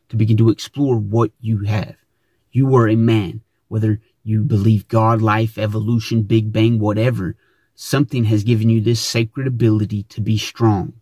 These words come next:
to be powerful. And there's this nature within you that, that calls you and invites you to seek that out and to explore it. And that's the path I'm on.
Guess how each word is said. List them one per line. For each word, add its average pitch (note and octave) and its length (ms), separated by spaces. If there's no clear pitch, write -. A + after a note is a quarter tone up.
to A2+ 100
be B2 320
powerful. - 560
And G#2+ 100
there's G#2 200
this - 240
nature A#2+ 340
within A#2+ 440
you A2+ 140
that, D#2+ 180
that - 180
calls B2 400
you A2+ 120
and A2 100
invites A2 520
you A#2 80
to F#2 100
seek - 500
that G2+ 220
out A#2+ 260
and B2+ 100
to A2+ 140
explore - 500
it. - 60
And G2+ 100
that's C#3+ 200
the - 80
path A2+ 320
I'm C3+ 200
on. - 180